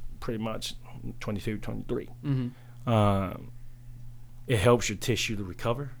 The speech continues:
Speaker 1: It helps reset the, the, the nervous system.
Speaker 2: Mm-hmm.
Speaker 1: Um, what's important, it helps you learn.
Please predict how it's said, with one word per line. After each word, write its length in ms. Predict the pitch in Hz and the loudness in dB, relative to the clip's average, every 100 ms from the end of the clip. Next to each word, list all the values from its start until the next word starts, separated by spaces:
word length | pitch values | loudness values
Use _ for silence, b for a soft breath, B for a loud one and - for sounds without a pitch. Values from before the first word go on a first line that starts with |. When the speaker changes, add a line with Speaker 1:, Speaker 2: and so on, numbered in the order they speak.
| - - | -12 -2
Speaker 1:
It 300 | 110 107 104 | 0 0 0
helps 460 | 117 117 110 - | 2 2 2 0
reset 540 | 113 104 - 113 110 - | 0 2 2 2 0 -4
the, 240 | 98 90 B B B B 110 | -4 -6 B B B B -4
the, 180 | 110 98 - | -4 -2 0
the 340 | 113 107 98 | 2 2 2
nervous 340 | 95 113 117 117 | 0 2 2 2
system. 720 | 147 139 151 147 139 117 123 B B | 2 4 4 2 0 -2 -4 B B
Speaker 2:
Mm-hmm. 20 | 120 | 2
Speaker 1:
Um, 240 | 110 104 120 | 4 6 4
what's 160 | 123 | 4
important, 520 | 113 90 151 160 107 | 2 4 8 10 8
it 120 | - 95 | 4 -2
helps 460 | - 101 - - | -4 -4 -2 0
you 80 | 104 | 0
learn. 640 | 90 90 98 - - - | 0 0 -2 -4 -8 -12